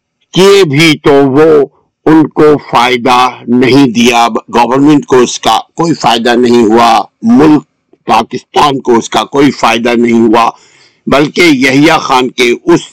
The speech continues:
اقدام سے شیخ مجیب الرحمان ہی کو فائدہ پہنچا۔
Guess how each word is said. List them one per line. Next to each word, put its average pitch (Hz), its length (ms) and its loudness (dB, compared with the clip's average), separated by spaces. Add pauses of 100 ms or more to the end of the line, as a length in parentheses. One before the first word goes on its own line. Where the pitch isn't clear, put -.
اقدام 120 680 -4 (220)
سے 113 240 -2 (420)
شیخ 151 280 0
مجیب 113 400 0
الرحمان 117 680 2
ہی 110 460 -2
کو 147 180 0
فائدہ 107 440 -4 (100)
پہنچا۔ 107 460 -2